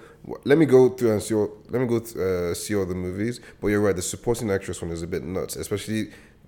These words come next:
uh, because two people from Everything Everywhere All at Once got nominated. I mean, people seem to like the movie, so I wanna say it's well deserved. But anyways,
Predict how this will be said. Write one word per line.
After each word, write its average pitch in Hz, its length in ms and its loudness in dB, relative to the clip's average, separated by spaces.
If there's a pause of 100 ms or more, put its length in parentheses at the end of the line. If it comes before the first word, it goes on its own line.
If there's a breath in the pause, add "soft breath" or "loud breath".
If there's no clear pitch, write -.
(220)
uh, 87 200 0
because 87 360 -8
two 113 280 -4
people 95 320 -8
from 87 300 -6
Everything 87 540 -6
Everywhere 78 340 -6
All 71 100 -6
at 65 60 -8
Once 69 260 -10
got 71 160 -8
nominated. 64 680 -10
I 85 40 -4
mean, 104 300 -4 (840 soft breath)
people 113 260 -8
seem 104 160 -2
to 92 100 -10
like 92 140 0
the 90 80 -8
movie, 92 360 -4
so 85 180 -8
I 87 40 -2
wanna 87 160 -4
say 85 120 -8
it's 82 220 -10
well 87 200 -4
deserved. 85 540 -4
But 85 280 -6
anyways, 90 340 -4